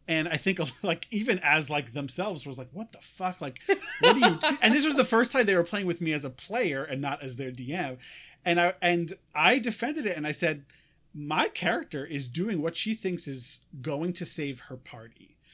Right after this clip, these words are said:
Speaker 1: That is who she cares about." 'Cause the D M was like, "We need, we have to have a discussion about," Clint was like, "We may need to discuss whether that was evil." And I said, "It wasn't evil. To her, that was good. To her, she avoided enslaving a creature with free will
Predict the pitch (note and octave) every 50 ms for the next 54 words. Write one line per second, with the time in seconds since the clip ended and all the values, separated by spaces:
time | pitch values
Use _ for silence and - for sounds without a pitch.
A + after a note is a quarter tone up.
0 | - _ _ _ B2+ B2 C3 D#3+ E3 G3+ A3 G#3 G3 F#3+ - - F#3+ F3+ - D#3
1 | - - - C#3 D3 D3+ - G#3+ A#3 B3+ C4 A3 - - - - - - F#3+ E3+
2 | D#3 F3 D#3+ - A3+ C4+ D4 C#4 A3 F#3 E3+ F3+ D#3+ C3 D3 G3 C4 A4+ G#4 -
3 | - - F3 G#3+ A#3 C#4+ C#4 F4+ F4 - F3+ D3+ C#3 B2+ C3 B2+ - - F3 G#3
4 | - - - D3 C3 B2+ C3 C3 B2 C3+ - - - - - _ _ _ _ -
5 | - G#3+ E3 - - G3+ A3 F3+ D#3 D#3 D3 C3+ C#3+ F#3+ C4 G#4 G#4+ A3 F3 E3+
6 | D3 C#3 D3 - - - G3 G3 - - D#3 C#3 C#3 D#3 F3+ E3+ D3 C3+ D3+ D3
7 | D#3+ G#3+ F#3+ D#3 C#3 C#3 C#3+ D3 - - D#3+ D3 C#3 - - - - - _ _
8 | - F3 F3+ E3 D#3 F#3+ A3 D4 D4 C4 D#3+ C3 C3 B2 B2 - - D3+ - G3+
9 | B3+ - F#3+ F3 D3+ D3+ C#3+ C3+ A#2+ - G#3+ D4 - G#2+ - - - - - -
10 | - - - D#3 - - C#4+ C#4+ G#3 F#3 F3+ - - - - - - - - -
11 | G3+ A#3+ D4+ F4 C#4+ - - - - - - _ _ _ - _ _ _ - F3
12 | D#3 A#2+ A#2 C#3 D3+ E3 G3+ B3+ C#4 D4+ C4 F3+ E3+ D3+ C#3+ - - - E3 D3+
13 | E3 G#3 B3+ G#3 F#3 D#3 C#3+ C#3 D3 E3+ F3+ _ _ _ _ _ _ - C3 -
14 | - D#3 E3 E3+ - G3+ G3 G3 F#3+ - - - F#3+ G#3+ B3 A3 C#3 A2+ G#2 G#2+
15 | B2 D3+ -